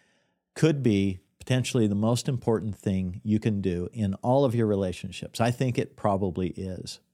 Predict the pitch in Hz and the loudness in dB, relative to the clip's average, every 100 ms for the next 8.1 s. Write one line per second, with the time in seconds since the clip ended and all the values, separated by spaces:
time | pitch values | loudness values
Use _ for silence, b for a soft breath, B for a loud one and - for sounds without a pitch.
0 | _ _ _ _ _ _ _ - 139 120 | _ _ _ _ _ _ _ 0 2 4
1 | 123 120 139 123 123 208 - - 147 135 | 2 2 2 2 4 2 2 2 4 4
2 | 123 107 104 117 123 127 131 - 127 113 | 4 2 2 2 0 0 -2 0 0 0
3 | - 113 - 131 139 127 120 107 104 87 | 0 -2 -2 -2 0 0 2 2 0 -2
4 | - - 113 123 127 117 107 123 120 107 | -6 -8 -4 0 0 0 0 0 0 -2
5 | - 117 - - 104 101 95 90 - 85 | -2 -2 0 -4 -2 -2 -4 -10 -8 -8
6 | 80 - 98 98 131 156 131 131 120 113 | -8 -6 -4 -2 0 0 2 2 4 2
7 | - 113 101 - 107 - 87 80 67 - | 2 0 0 -2 -4 -4 -8 -8 -12 -16
8 | - | -18